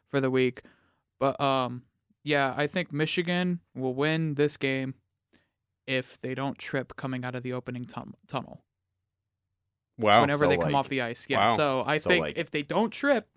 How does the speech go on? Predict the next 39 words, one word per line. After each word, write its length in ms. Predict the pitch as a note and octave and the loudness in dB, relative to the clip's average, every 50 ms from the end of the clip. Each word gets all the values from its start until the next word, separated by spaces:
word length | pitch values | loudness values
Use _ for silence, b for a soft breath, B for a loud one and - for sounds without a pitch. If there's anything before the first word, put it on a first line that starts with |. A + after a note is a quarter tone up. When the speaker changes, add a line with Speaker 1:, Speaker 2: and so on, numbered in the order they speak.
| _ _ | _ _
Speaker 1:
if 200 | - D3+ - - | -8 -8 -6 -2
one 140 | D#3 D#3+ G3 | -2 0 0
of 60 | A3+ | 2
them 140 | A#3 A#3 G3+ | 2 2 2
does, 220 | D#3 C#3+ C#3 - - | 2 0 -4 -4 -8
if 140 | - C#3+ - | -12 -8 -2
one 120 | D#3+ F3+ | 0 2
of 80 | B3 C4 | 2 2
them 120 | C4 A#3+ | 2 0
trips, 360 | G#3 - C#4+ C#4 G#3+ - F#2+ F#2+ G2+ D3 | 0 2 2 0 2 0 -2 -4 -4 -4
yeah, 160 | D3 D3 D3+ | -4 -6 -4
they're 220 | C#3 D3+ E3 F#3 G#3 | -2 0 2 2 2
in 100 | G3+ F#3+ | 2 2
for 160 | - F3+ E3 | 2 2 0
a 60 | D3+ | 2
long 260 | D3+ D#3+ D#3+ D#3+ D3 | 2 2 2 0 2
night. 320 | D#3+ F3+ F3+ C#3+ A#2 - - | 0 0 0 0 -2 -6 -8
But 280 | - C#3+ C#3+ B2+ A#2 - b b b b b b | -6 -4 -4 -4 -6 -10 b b b b b b
Speaker 3:
<laughs> 300 | b b _ _ _ _ | b b _ _ _ _
I 80 | - B2 | -4 -2
Speaker 1:
if 120 | F3 F3 - | -2 2 4
they 120 | G3 G3+ | 2 2
step 300 | G3 - - B3+ B3 B3 | 2 2 2 2 2 2
foot 180 | - - A#3+ A#3+ | 0 0 0 2
on 160 | A#3 A3 G3 | 2 2 2
the 120 | F#3 F#3+ | 2 0
ice, 240 | G3 F#3+ E3+ D3+ - | 0 0 0 0 -2
I 140 | C#3 C#3+ D3 | -4 -4 -4
think 400 | C#3+ - - - E3 D#3 D3 - | -6 -8 -4 -2 -2 -2 -2 -4
Michigan 400 | D#3 D#3 D3+ - D3 D3 D3 D3 | -4 -4 -2 -4 -4 -6 -6 -4
will 120 | C#3 C#3 | -4 -4
win 160 | C#3 C#3 C3 C3+ | -4 -4 -6 -6
this 120 | C3 C3+ | 0 2
Speaker 2:
So 60 | C#3 | 4
Speaker 1:
game. 60 | C3 | 4
Speaker 2:
essentially 400 | - - C3+ A#2+ A#2 - - A2 | 4 6 4 4 4 4 0 -2
show 240 | - - - G#2 F#2 E2+ | 0 2 4 4 4 4
up. 140 | C#2 - - _ _ _ _ _ _ _ _ _ _ _ _ _ _ _ _ _ _ _ _ _ | 2 0 -4 _ _ _ _ _ _ _ _ _ _ _ _ _ _ _ _ _ _ _ _ _
Speaker 1:
Yeah. 220 | _ C#3+ C3 A2+ | _ -2 -2 -2